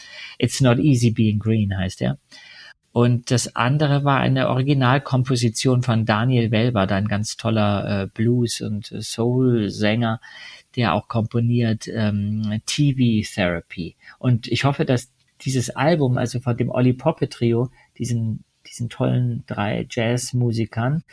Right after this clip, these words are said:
äh, dass das nächstes Jahr erscheint. Und da bin ich zumindest auf zwei neuen Tracks da zu hören.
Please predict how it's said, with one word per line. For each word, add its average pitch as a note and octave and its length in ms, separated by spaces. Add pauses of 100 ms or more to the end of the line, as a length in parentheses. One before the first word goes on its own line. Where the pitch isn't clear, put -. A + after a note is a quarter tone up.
(400)
äh, A#2 400
dass A2+ 260
das - 240
nächstes B2 460
Jahr G#2+ 160
erscheint. B2 460
Und - 120
da A#2 60
bin C#3+ 160
ich C3+ 140
zumindest C3+ 460
auf A#2+ 180
zwei C3 560
neuen B2+ 560
Tracks - 560
da G#2 240
zu A#2+ 180
hören. B2 400